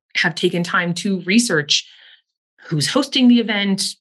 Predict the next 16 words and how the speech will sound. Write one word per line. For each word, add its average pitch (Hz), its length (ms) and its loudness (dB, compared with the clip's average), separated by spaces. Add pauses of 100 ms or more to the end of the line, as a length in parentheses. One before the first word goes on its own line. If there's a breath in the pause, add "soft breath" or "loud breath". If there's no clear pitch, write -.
maybe 156 420 0
if 160 140 -10
you 151 180 -6
have 143 280 -2
access 147 400 -6
to 160 200 -6
a 143 80 -8
list 143 220 -8
of 135 100 -4
attendees 247 640 2
or 147 80 -4
people 147 300 -10
who 156 140 -12
will 131 140 -8
be 143 180 0
on, 226 440 2